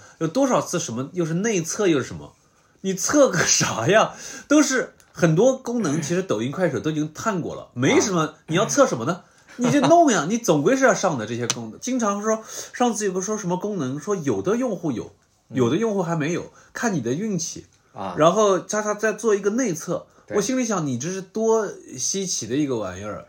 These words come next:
Speaker 1: 要，还要搞这，
Speaker 2: <laughs>
Speaker 1: 搞，还藏着掖着，
Speaker 2: 啊。
Speaker 1: 操，这都是有，有点奇怪的事。所以他现在视频号就是人家还没有养成习惯，就每天刷。
Speaker 2: 嗯。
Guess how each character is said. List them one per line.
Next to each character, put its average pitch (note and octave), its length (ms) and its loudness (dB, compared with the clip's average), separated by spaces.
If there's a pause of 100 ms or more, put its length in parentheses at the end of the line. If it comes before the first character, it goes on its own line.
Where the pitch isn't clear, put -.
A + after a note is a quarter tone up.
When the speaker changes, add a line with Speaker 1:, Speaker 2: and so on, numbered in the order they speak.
(120)
Speaker 1:
要， C#3 120 -2
还 B2 140 -2
要 A2+ 140 2
搞 - 200 -2
这， A#2 360 -4
Speaker 2:
<laughs> - 120 -20
Speaker 1:
搞， G#2+ 220 -4 (140)
还 C#3 140 -10
藏 C3+ 280 -4
着 C#3+ 100 2
掖 D#3+ 200 4
着， A#2 260 -2
Speaker 2:
啊。 C3+ 160 0
Speaker 1:
操， - 320 -4 (720)
这 F3+ 120 -4
都 G3 200 4
是 F3 360 2 (480)
有， C3 100 -6
有 D3 60 0
点 D3 160 0
奇 - 160 -10
怪 C#3+ 140 -2
的 A2+ 100 -4
事。 F#2+ 180 -8
所 G3+ 160 0
以 A3+ 40 -2
他 G#3 80 -2
现 G3+ 140 -4
在 F3+ 180 -4 (520)
视 - 220 -8
频 E3+ 160 -2
号 E3 380 2
就 D3 160 -4
是 C#3 240 -4
人 B2 120 -2
家 D#3+ 80 0
还 D#3+ 140 -2
没 E3+ 100 -2
有 F#3 120 2
养 G#2+ 200 -4
成 A2 160 -8
习 - 220 -12
惯， - 340 -6
就 A2 80 -14
每 F#2+ 140 -10
天 G2 160 -10
刷。 F#2+ 240 -6
Speaker 2:
嗯。 - 100 -10